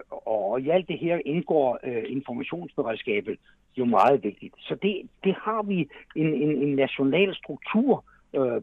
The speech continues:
på, netop for, vi har erkendt igennem mange år, at det er vigtigt, at vi har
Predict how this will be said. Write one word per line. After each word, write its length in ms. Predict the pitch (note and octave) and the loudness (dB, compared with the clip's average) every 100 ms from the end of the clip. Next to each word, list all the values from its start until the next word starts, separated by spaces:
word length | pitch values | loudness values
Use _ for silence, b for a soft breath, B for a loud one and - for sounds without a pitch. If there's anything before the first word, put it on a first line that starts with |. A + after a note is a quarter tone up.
| - | 4
på, 320 | G3 G3 C#3 | 4 4 -2
netop 360 | C#3 C#3+ G#3+ A3+ - | -4 0 2 0 -2
for, 240 | D3+ E3+ - _ _ | 0 0 -2 _ _
vi 80 | D#3 | -6
har 240 | D3 C#3 | -4 -4
erkendt 440 | B2+ - - A3 A3+ | -6 -6 0 0 -2
igennem 540 | E3 - D3 C#3 B2+ F#2+ B B | -14 -6 -4 -4 -8 -10 B B
mange 280 | - A#2+ E3+ | -4 -2 0
år, 360 | - F#3 F#3+ F3 | 2 4 6 4
at 140 | C#3 - | -2 -4
det 100 | C#3 | -4
er 60 | |
vigtigt, 460 | B2+ E3 - F3+ - | -2 -4 -4 -10 -8
at 140 | A#2+ | -8
vi 120 | B2 A2+ | -8 -6
har 580 | - F3 C#3 - - | 0 2 2 -2 -10